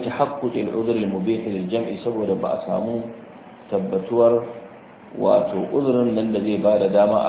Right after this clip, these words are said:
haɗa sallan ba. "ولأن المتوقع في حكم الغيب"، domin abin da ake sa ran ya faru, to, yana cikin hukuncin babu,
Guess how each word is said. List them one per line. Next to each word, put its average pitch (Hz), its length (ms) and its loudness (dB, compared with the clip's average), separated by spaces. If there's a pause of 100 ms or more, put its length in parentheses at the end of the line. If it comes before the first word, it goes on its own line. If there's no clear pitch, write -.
haɗa 101 160 -4
sallan 92 340 -2
ba. 82 300 -2 (640)
"ولأن 107 420 -2
المتوقع 104 800 2
في 101 180 -6
حكم 110 300 -6
الغيب"، 110 460 2 (800)
domin 107 240 -4
abin - 260 -2
da - 140 2
ake 117 260 -2
sa 127 180 6
ran 107 160 2
ya 98 120 -2
faru, 90 320 -4 (2250)
to, 101 220 -4 (2500)
yana 147 300 6
cikin 135 240 -2
hukuncin 131 460 -2
babu, 107 260 6